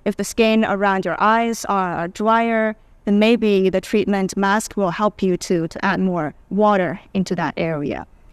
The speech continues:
So that is an example. And also, sometimes it is not just about the evolution of products, but there are also concepts or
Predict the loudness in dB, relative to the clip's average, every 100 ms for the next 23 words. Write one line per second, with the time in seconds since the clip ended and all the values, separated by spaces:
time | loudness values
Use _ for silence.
0 | _ -4 0 4 4 2 0 0 0 0
1 | -2 -2 -10 -12 -20 -6 0 0 2 0
2 | 2 2 2 2 2 4 4 2 0 2
3 | 2 2 0 -2 0 0 2 2 -2 0
4 | 0 0 0 -2 -2 -6 -4 -2 0 -4
5 | -10 -16 _ _ _ -20 _ _ 4 4
6 | 2 0 2 2 4 2 4 2 0 -6
7 | _ -14 -2 0 2 0 0 -2 -4 2
8 | 2 2 0 0 -8 -8 -2